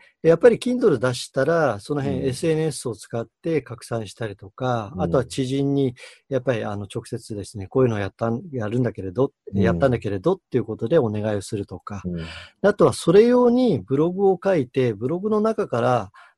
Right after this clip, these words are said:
Speaker 1: そこの、えー、Amazonのページに誘導すると。
Speaker 2: うん。
Speaker 1: そういうやり方も、いや、できると思うんですけれど、
Speaker 2: はい、はい。
Speaker 1: そういう形で広めていけば、すごく売れるようになるんじゃないかなって気がしますね。
Speaker 2: うん。なるほど、なるほど。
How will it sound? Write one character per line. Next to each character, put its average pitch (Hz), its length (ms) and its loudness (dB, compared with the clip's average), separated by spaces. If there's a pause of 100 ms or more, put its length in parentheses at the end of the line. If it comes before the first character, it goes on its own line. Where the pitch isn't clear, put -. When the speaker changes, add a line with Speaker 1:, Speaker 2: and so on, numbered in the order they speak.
Speaker 1:
そ 143 120 -4
こ 147 120 2
の、 135 360 4
え 113 240 0
ー、 135 40 4
Amazon 127 380 0
の 131 140 -6
ペ 120 220 -4
ー - 20 -2
ジ 110 200 -12
に 131 360 -4 (260)
誘 123 120 0
導 117 200 -2
す - 140 -10
る 107 100 -8
と。 - 140 -18 (260)
Speaker 2:
う - 20 -12
ん。 175 40 -8
Speaker 1:
そ 190 80 4
う - 20 8
い 208 60 4
う - 20 6
や 202 80 4
り 196 80 2
方 196 220 0
も、 185 320 -2 (280)
い 151 60 -6
や、 143 140 -2
で 131 160 -2
き 160 80 -4
る 139 80 -6
と 113 100 -10
思 101 120 -6
う - 20 -8
ん 95 40 -8
で 92 60 -14
す - 80 -16
け 107 80 -14
れ 98 60 -10
ど、 98 100 -4
Speaker 2:
は 92 80 4
い、 95 140 -2
は - 140 0
い。 - 20 4
Speaker 1:
そ 202 60 6
う - 20 8
い - 20 6
う 214 40 2
形 214 340 -2
で 190 80 0
広 202 240 2
め 226 80 0
て - 100 -4
い 147 60 -6
け 113 120 -8
ば、 110 440 -6
す - 180 -12
ご 147 140 -2
く 156 100 -4
売 107 80 -2
れ 110 120 -4
る 110 60 -6
よ 117 120 -2
う - 20 -6
に 101 60 -8
な 104 100 -6
る 95 60 -10
ん - 20 -12
じ 98 60 -12
ゃ 95 40 -14
な 95 120 -14
い - 20 -16
か 107 120 -12
な 131 120 -2
っ 131 40 -20
て - 80 -20
気 - 100 -14
が 90 80 -4
し 85 80 -4
ま 82 120 -6
す 80 60 -8
ね。 78 40 -10
Speaker 2:
う - 0 -
ん。 - 20 -4
な 78 80 -2
る - 60 -4
ほ 76 80 -10
ど、 78 40 -10
な 76 60 -12
る - 0 -
ほ - 20 -16
ど。 - 40 -20